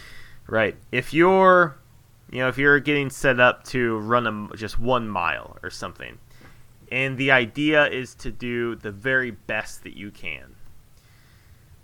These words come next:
you are not going to do the best that you can if you do not believe going into this timed mile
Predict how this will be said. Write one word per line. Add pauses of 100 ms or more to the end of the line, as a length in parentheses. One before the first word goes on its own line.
(380)
you
are
not
going
to
do
the
best
that
you
can
if
you
do
not
believe (100)
going
into
this (360)
timed
mile